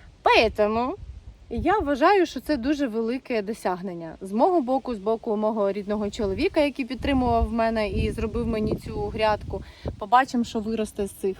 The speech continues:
е, помідорів. Е, а поки що я вам похвалюся. Значить, е, моїми майбутніми кавунами. Ось такий кущик.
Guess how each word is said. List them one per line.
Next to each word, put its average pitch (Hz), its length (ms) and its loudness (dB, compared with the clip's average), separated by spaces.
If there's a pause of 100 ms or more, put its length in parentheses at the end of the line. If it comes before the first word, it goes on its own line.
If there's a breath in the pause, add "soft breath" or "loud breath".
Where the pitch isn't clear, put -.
(100)
е, 185 240 -2
помідорів. 208 560 2 (1080 loud breath)
Е, 208 200 -2
а - 80 -2
поки 359 260 0
що 302 120 0
я 247 140 2
вам 262 140 2
похвалюся. 226 580 -2 (920)
Значить, 247 540 -2
е, 220 300 0
моїми 269 340 0
майбутніми 277 580 2
кавунами. 226 540 -2 (1800 loud breath)
Ось 285 200 4
такий 285 320 0
кущик. - 640 -10